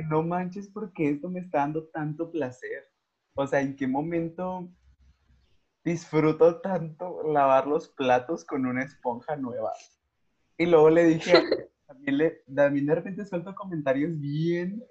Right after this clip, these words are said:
Speaker 1: de señor. O sea, la vez pasada íbamos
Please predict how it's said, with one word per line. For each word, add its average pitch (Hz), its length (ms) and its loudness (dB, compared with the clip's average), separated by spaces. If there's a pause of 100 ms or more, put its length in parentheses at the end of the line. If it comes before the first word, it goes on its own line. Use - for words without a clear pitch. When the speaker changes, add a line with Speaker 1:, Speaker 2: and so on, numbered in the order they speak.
(1120)
Speaker 1:
de 165 220 -2
señor. 127 680 0 (280)
O 139 140 2
sea, 139 300 6
la 135 120 4
vez 147 120 0
pasada 175 320 0
íbamos 185 640 -4